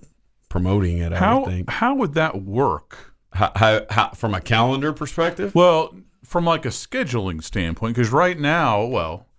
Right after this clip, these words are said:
Speaker 2: in the past, when you were a ten-team league, you played everybody round robin, you played eighteen conference games.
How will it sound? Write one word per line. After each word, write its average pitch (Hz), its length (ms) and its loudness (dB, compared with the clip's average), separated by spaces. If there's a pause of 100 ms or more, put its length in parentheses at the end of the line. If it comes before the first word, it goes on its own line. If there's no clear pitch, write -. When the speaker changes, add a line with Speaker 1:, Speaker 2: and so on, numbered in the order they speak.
(540)
Speaker 2:
in 131 140 2
the 113 100 0
past, 113 560 0
when 113 120 -2
you 123 100 2
were 107 120 0
a 98 60 0
ten-team 117 580 0
league, 104 320 -2
you 98 80 -4
played 95 220 -2
everybody 92 340 -2
round 90 260 -2
robin, 78 300 -2
you 85 120 -2
played 80 440 -4
eighteen 82 360 -4
conference 120 400 -2
games. 60 320 -14